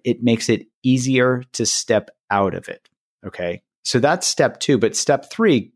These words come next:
gets to what you're talking about. Step three is what I call bringing in the B B O, the bigger, better offer. Because our brains are based on reward hierarchies, they're gonna pick a behavior that's more rewarding than another behavior.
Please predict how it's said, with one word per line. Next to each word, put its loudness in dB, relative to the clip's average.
gets 0
to -8
what 2
you're -6
talking -6
about. -12
Step -2
three 4
is 2
what 4
I 4
call 0
bringing 4
in 2
the 2
B -2
B 2
O, 0
the 2
bigger, 2
better -2
offer. -6
Because 0
our 4
brains 2
are 0
based 0
on 0
reward 2
hierarchies, 0
they're 2
gonna -2
pick -2
a -4
behavior 2
that's -8
more 0
rewarding 2
than 0
another 2
behavior. -2